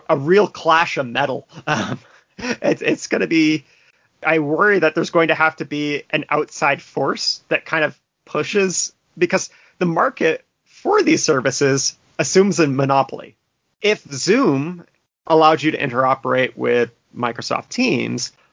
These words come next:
all of a sudden, if Teams has a better feature set or something, or better video quality, then there's nothing to keep you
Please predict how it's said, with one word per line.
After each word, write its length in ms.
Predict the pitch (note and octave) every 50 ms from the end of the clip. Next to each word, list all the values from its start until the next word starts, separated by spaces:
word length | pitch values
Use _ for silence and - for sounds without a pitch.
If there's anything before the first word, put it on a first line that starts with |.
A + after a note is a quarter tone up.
| _ _ -
all 160 | D3 F3 A3
of 80 | G#3 D#3
a 80 | D3
sudden, 460 | C#3 - G3 G#3+ A3 D#3+ C#3 C3 C3 - _ _ _ _ _ _ _ _ _ _ -
if 140 | F3 F3 -
Teams 320 | - - C4+ C#4+ C#4+ -
has 340 | - F3+ F3+ E3 - - _ -
a 80 | D3
better 220 | - E3+ E3+ D#3 C3+
feature 340 | - - F3+ - - C3
set 240 | C3 - B2+ B2 -
or 60 | - -
something, 400 | - - - - - D3+ F3 E3+
or 120 | C3 B2
better 280 | B2 - C3+ C3+ B2 B2
video 340 | B2 D#3 E3+ D#3+ C3 A2+ B2
quality, 560 | - - A#2+ A#2 A#2+ - B2+ B2 - D#3 - _ _ _ _ _ _ _ _ _ _ -
then 320 | - C#3+ E3 E3+ E3 D3+ - _ _ -
there's 300 | E3+ E3 D#3+ D3+ - C#3
nothing 280 | D#3+ F3 - G#3+ F#3+
to 60 | F3+
keep 320 | E3 - - F3 E3+ E3+ -
you 380 | E3 D#3 D3+ D3+ D3 D3 C#3+